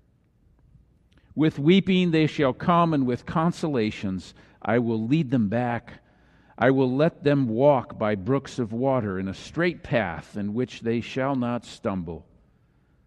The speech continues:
For I have become a father to Israel, and Ephraim is my firstborn.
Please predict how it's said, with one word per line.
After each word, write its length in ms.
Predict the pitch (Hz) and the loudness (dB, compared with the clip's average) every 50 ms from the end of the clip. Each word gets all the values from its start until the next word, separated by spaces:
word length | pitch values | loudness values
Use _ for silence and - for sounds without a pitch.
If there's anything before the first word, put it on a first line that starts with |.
| _ _ _ _ _ _ _ | _ _ _ _ _ _ _
For 220 | - - 127 120 | -2 0 2 2
I 240 | 101 139 170 170 151 | 4 4 4 6 4
have 200 | 139 143 127 110 | 4 2 2 0
become 400 | 135 139 - - 139 127 127 127 - - | 0 -2 0 0 -2 -2 -2 -2 -4 -8
a 40 | - | -10
father 440 | - - - 147 143 135 120 110 104 | -8 -4 -2 0 0 0 0 -2 -4
to 200 | - - 113 - | -4 -4 -4 -4
Israel, 520 | 110 113 98 95 101 101 101 107 117 113 | -4 -6 -6 -6 -4 -2 -2 -2 -2 -2
and 120 | 107 98 101 | -4 -4 -2
Ephraim 800 | - 147 147 - - 135 123 123 123 127 123 117 107 104 98 104 - | -2 -4 -4 -2 0 0 2 4 4 4 4 4 2 0 -2 -4 -6
is 180 | 107 107 98 | -8 -4 -2
my 200 | 110 110 110 110 | -2 -2 -2 -4
firstborn. 720 | - - 113 113 110 - - 98 98 95 87 85 82 85 | -4 -4 -4 -4 -4 -6 -8 -8 -6 -6 -6 -8 -10 -12